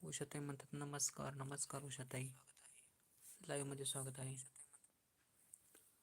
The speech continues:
उषाताई म्हणतात, "जेवण झालं का?" "होतंय उषाताई, जेवण झालं." आवाज येतो का? लाईव्हमध्ये खूप स्वागत आहे.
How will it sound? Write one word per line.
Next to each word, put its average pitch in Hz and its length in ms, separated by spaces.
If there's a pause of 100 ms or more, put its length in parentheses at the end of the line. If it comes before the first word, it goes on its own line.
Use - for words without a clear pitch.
(200)
उषाताई 151 340
म्हणतात, 147 380
"जेवण 143 400
झालं 139 240
का?" 139 160
"होतंय 151 320
उषाताई, 143 480
जेवण 143 320
झालं." 143 320 (1160)
आवाज 147 300
येतो 151 180
का? 151 200 (4000)
लाईव्हमध्ये 147 500
खूप - 200
स्वागत 139 340
आहे. 139 160